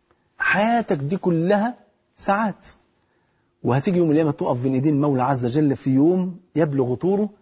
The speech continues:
خمسين ألف سنة. يا نهار أبيض، خمسين ألف سنة؟ بس اطمن، ما تخافش، هطمنك دلوقتي.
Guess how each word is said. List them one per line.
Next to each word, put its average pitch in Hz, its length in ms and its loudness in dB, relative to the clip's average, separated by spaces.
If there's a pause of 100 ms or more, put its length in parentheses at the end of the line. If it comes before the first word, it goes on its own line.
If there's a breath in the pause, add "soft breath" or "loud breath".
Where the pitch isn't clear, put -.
(420 soft breath)
خمسين 156 560 -2 (100)
ألف 151 260 -4
سنة. 107 240 -6 (120)
يا 156 40 -4
نهار 151 340 -4
أبيض، 147 320 -12 (720 soft breath)
خمسين 160 360 -2
ألف 175 180 -4
سنة؟ 208 220 0
بس - 200 -6
اطمن، 180 600 0
ما 147 60 -2
تخافش، - 300 -2
هطمنك 165 440 2
دلوقتي. 127 380 -6